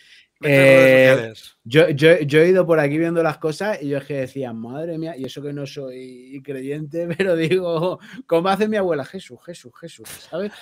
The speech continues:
Speaker 2: O sea, <laughs> sa-, santiguarme tres veces seguidas porque telita, tío, de, de entrada, ver los festivales de, "Vamos a hacer un concurso", o sea, vamos
Speaker 1: Ah,
Speaker 2: a
Speaker 1: es
Speaker 2: hacer
Speaker 1: muy, eso, eso es
Speaker 2: es,
Speaker 1: lo último
Speaker 2: es
Speaker 1: que se piensa en re-,
Speaker 2: alucinante.
Speaker 1: por favor, eh, por
Speaker 2: Sí,
Speaker 1: favor.
Speaker 2: "Vamos a
Speaker 1: Por
Speaker 2: hacer un
Speaker 1: favor.
Speaker 2: concurso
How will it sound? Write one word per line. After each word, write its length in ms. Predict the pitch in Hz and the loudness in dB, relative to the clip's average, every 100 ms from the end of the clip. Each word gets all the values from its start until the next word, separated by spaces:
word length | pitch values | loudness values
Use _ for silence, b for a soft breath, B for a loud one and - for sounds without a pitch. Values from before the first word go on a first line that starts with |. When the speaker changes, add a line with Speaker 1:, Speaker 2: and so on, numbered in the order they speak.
| B | B
Speaker 2:
O 140 | 165 156 | -4 -2
sea, 420 | - 185 175 190 - | 0 0 2 -2 -2
<laughs> 80 | - | -6
sa-, 400 | - 202 196 - - | -2 0 0 -2 -8
santiguarme 720 | 190 175 175 175 196 233 240 | -4 -4 -2 0 2 0 0
tres 320 | 214 233 220 | 0 0 0
veces 180 | 208 202 | 0 -4
seguidas 400 | 180 170 214 226 - | -4 -2 -2 -2 -6
porque 720 | 165 143 147 147 143 139 131 b b _ | -8 -8 -6 -4 -4 -6 -8 b b _
telita, 480 | 139 147 180 135 131 | -8 -4 -6 -6 -10
tío, 200 | 143 139 | -8 -10
de, 160 | 135 131 | -12 -16
de 140 | 139 | -12
entrada, 580 | 143 143 170 220 277 - | -10 -8 -10 -10 -12 -16
ver 300 | 156 151 185 | -18 -12 -10
los 180 | 190 175 | -8 -10
festivales 600 | 180 160 151 156 160 151 | -12 -12 -10 -8 -6 -6
de, 120 | 156 | -8
"Vamos 300 | 139 214 285 | -10 -14 -14
a 40 | 240 | -12
hacer 180 | 226 214 | -10 -10
un 140 | 180 | -12
concurso", 720 | 160 147 135 160 175 - 330 _ | -12 -12 -12 -14 -16 -18 -20 _
o 40 | _ | _
sea, 160 | 123 - | -20 -16
vamos 240 | 165 190 | -12 -10
Speaker 1:
Ah, 40 | 165 | -10
Speaker 2:
a 20 | |
Speaker 1:
es 60 | |
Speaker 2:
hacer 120 | 160 147 | -10 -12
Speaker 1:
muy, 140 | 165 170 | -12 -10
eso, 200 | 156 190 - | -12 -10 -6
eso 260 | 175 220 | -6 -4
es 60 | 202 | -4
Speaker 2:
es, 100 | 180 | -4
Speaker 1:
lo 80 | 180 | -4
último 240 | 190 196 | -6 -4
Speaker 2:
es 60 | 196 | -2
Speaker 1:
que 60 | |
se 120 | 202 170 | 0 -2
piensa 200 | 160 - | -2 -2
en 40 | |
re-, 60 | 170 | -2
Speaker 2:
alucinante. 220 | 135 117 | -4 -10
Speaker 1:
por 100 | 127 | -12
favor, 380 | - 131 131 120 | -6 -6 -4 -6
eh, 80 | 127 | -8
por 120 | 127 | -10
Speaker 2:
Sí, 40 | - | -8
Speaker 1:
favor. 320 | 151 147 - | -4 -4 -6
Speaker 2:
"Vamos 300 | 127 170 214 | -4 -4 -2
a 40 | 226 | -4
Speaker 1:
Por 40 | |
Speaker 2:
hacer 140 | 220 220 | -2 -4
un 60 | 190 170 | -4 -6
Speaker 1:
favor. 20 | |
Speaker 2:
concurso 600 | 165 147 139 196 180 | -6 -6 -10 -12 -12